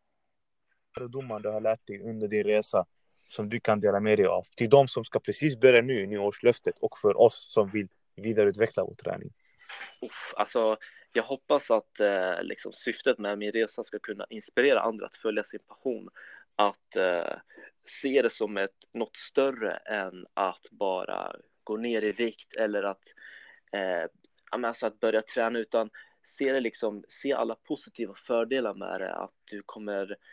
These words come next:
Speaker 2: lyft fram massor med positiva saker utav varför du ska börja träna. Alltså, fokusera inte enbart på något resultat eller, eller någon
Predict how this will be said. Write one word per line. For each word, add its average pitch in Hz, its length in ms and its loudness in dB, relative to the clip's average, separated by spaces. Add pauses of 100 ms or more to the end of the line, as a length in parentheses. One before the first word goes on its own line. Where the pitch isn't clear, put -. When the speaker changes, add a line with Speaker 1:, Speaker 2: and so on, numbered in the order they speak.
(800)
Speaker 2:
lyft - 240 -6
fram 165 280 0
massor 135 280 -4
med 135 100 -6
positiva 113 440 -8
saker 113 440 -6
utav 98 380 -2
varför 110 320 -2
du 101 80 -16
ska - 180 -8
börja 95 400 -2 (320)
träna. 107 300 -4 (540)
Alltså, - 220 -4
fokusera 151 360 -2
inte - 280 -6
enbart 127 380 -2
på 107 80 -6
något 104 180 -10
resultat 107 680 -2 (180)
eller, 98 340 -2 (400)
eller 104 220 -2
någon 104 240 -6